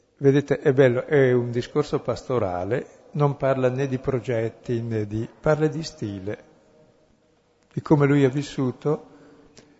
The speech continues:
e di come devono vivere quelli che si preoccupano degli altri, che poi dovremmo essere tutti. Quindi è bello che non fa una lettera dogmatica di grandi principi, no,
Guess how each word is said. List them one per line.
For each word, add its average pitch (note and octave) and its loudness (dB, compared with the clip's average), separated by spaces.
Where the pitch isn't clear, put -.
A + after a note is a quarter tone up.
e C#3+ 2
di C#3 6
come C3+ 4
devono B2+ 6
vivere A2+ 0
quelli B2+ 4
che A#2+ 0
si B2+ -2
preoccupano G#2+ -4
degli A#2 0
altri, F2+ -10
che - -4
poi B2+ 0
dovremmo A#2 2
essere A2 -4
tutti. - -14
Quindi C#3 4
è B2+ 8
bello C3 6
che B2+ -2
non A#2+ -2
fa A2+ 2
una A2 -2
lettera A2+ -4
dogmatica G#2+ -8
di G#2+ -12
grandi G#2+ -6
principi, A#2 -10
no, A#2+ -8